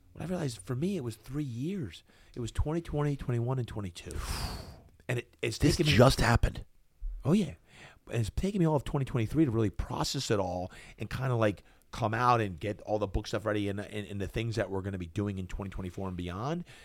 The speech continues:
Speaker 1: But it was the three years of hell. It was twenty twenty and one and two were, <sighs> it's three years. Three years
Speaker 2: That's,
Speaker 1: of
Speaker 2: that
Speaker 1: you, you, you, you, you know, on the outside world, man, T D's got it going on,
Speaker 2: Yeah.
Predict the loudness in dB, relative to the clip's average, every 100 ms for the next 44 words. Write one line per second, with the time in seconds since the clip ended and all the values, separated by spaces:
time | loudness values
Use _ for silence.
0 | -20 -20 -8 -2 0 -2 -6 -4 -2 0
1 | 0 0 0 -4 -8 -8 -6 -8 -6 0
2 | 0 -2 -10 -18 -4 -2 -2 -2 -2 -2
3 | -2 -2 -2 -2 -2 2 4 4 0 -12
4 | -20 -20 _ _ -6 2 2 2 -2 -12
5 | _ -16 -16 -8 -2 -2 -2 -6 2 4
6 | 4 2 -2 -8 -20 -20 -8 -6 -2 -2
7 | -2 -4 0 2 4 2 2 2 4 2
8 | -6 0 0 0 -18 -20 -20 -20 -20 -12
9 | -6 -2 -2 -2 -8 -8 -8 0 2 0
10 | -4 -20 -20 -16 -14 -14 -18 -20 0 4
11 | 8 8 10 8 12 10 10 -2 -20 -20
12 | _ 2 4 4 2 -2 -2 2 4 6
13 | 4 0 0 0 0 2 4 6 8 6
14 | 4 2